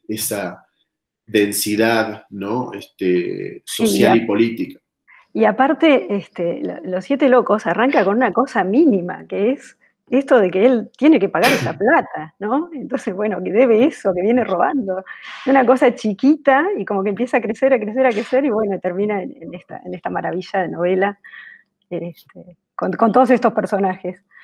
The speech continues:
Speaker 2: que, que son, que son muy buenos.
Speaker 1: Sí, la conspiración, ¿no? Digamos, todas estas cosas de, de, de, de, de este, de este,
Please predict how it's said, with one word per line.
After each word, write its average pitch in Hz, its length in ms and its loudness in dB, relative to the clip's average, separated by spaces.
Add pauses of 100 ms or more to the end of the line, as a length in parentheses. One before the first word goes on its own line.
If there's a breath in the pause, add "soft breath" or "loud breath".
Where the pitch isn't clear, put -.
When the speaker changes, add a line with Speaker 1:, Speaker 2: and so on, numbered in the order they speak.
(260 loud breath)
Speaker 2:
que, 175 500 -6
que 190 120 -6
son, 196 260 -4
que 185 120 -6
son 202 500 -4
muy 208 240 0
buenos. 175 420 -2 (1400)
Speaker 1:
Sí, 190 160 4
la 123 140 4
conspiración, 135 840 4
¿no? 135 220 2
Digamos, 123 300 0
todas 135 160 -4
estas 135 140 -14
cosas 120 360 -6
de, 92 300 -8 (440 soft breath)
de, 98 640 0
de, 76 880 -8
de, 101 540 -4
de 110 200 2
este, 104 420 0
de 101 100 -2
este, 95 680 -2